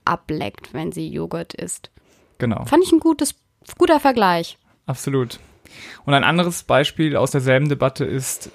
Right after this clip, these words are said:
Speaker 2: dass Welt am Sonntag Chefredakteur Peter Hurt kommentierte den Bundesparteitag der S P D. „Sehr aufgeregtes Mädchen von den Jusos bekommt mehr Applaus als Martin Schulz.“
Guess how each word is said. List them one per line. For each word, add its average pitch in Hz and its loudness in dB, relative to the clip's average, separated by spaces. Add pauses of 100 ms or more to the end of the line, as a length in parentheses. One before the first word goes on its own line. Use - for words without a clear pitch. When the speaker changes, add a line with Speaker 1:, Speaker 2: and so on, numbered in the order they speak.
Speaker 2:
dass - -4 (180)
Welt 139 2
am 147 0
Sonntag 139 0
Chefredakteur 135 0
Peter 147 -2
Hurt 160 0 (500)
kommentierte 143 2
den 127 0 (360)
Bundesparteitag 131 -2
der 92 -2
S - -6
P 131 -2
D. 147 4 (920)
„Sehr 143 2
aufgeregtes 156 0
Mädchen 143 0
von 143 -2
den 131 2
Jusos 156 0
bekommt 139 -4
mehr 143 4
Applaus 131 0
als 127 -2
Martin 127 -2
Schulz.“ - -2